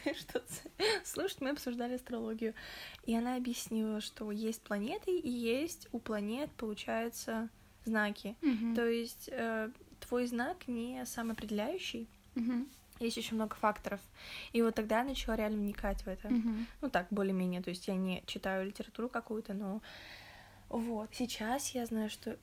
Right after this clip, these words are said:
Speaker 1: э, близнецами все не заканчивается.
Speaker 2: Да.
Speaker 1: <laughs> Там есть еще Луна, асцендент, эм...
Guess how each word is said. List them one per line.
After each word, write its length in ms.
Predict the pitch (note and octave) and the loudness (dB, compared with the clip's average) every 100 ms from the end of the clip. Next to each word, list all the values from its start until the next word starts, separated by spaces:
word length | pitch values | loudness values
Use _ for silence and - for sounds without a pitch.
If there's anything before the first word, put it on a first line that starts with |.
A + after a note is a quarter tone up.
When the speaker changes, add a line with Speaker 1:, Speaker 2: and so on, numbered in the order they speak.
| - | -8
Speaker 1:
э, 440 | A3+ A3 A3 A3 A3 | -4 -2 0 -2 -2
близнецами 500 | A3 A#3 A3+ A3+ A3+ A3 | 0 2 2 0 -2 -2
все 240 | - A3 | -2 0
не 180 | G#3+ G#3+ | 2 0
заканчивается. 800 | G#3+ C#4+ F#4 - D#4 D#4 D4 C4 | 0 -2 -2 4 6 6 8 8
Speaker 2:
Да. 300 | D#4+ D#4+ A3 | 8 8 2
Speaker 1:
<laughs> 60 | - | 4
Там 200 | A#3 A3+ | 4 4
есть 200 | A3 A3 | 0 0
еще 260 | G#3+ - A3+ | -2 0 2
Луна, 480 | A3 A#3 E4 G#4+ F#4 | 4 4 4 4 4
асцендент, 880 | F#4 - B3+ B3 C4 E4+ E4+ E4 - | 2 0 0 2 0 2 2 2 0
эм... 580 | A#3+ A3 A3 A3 G#3+ | -2 0 -2 -2 -4